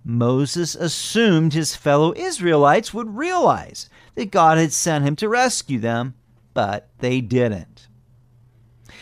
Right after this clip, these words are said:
As Moses grew up in Pharaoh's household, he was very likely being trained to become the king of Egypt.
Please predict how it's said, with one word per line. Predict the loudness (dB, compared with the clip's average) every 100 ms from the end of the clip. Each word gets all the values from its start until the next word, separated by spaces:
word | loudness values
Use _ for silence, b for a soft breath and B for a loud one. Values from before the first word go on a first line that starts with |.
| B
As | -4 4
Moses | 4 4 -2 -2
grew | 4 8
up | 8 6
in | -2
Pharaoh's | 2 4 4 2
household, | 4 4 4 2 0 0
he | -2
was | -4 -6 -10 b b b
very | 0 4 6 4 4
likely | 6 8 6 4 2
being | 2 0 0 0
trained | -4 -2 -2 0 0
to |
become | 0 -2 0 2 4 4 0 -6 b b
the | 0 0
king | 0 -2 0
of | 2
Egypt. | 2 2 0 -2 -4 -10 -20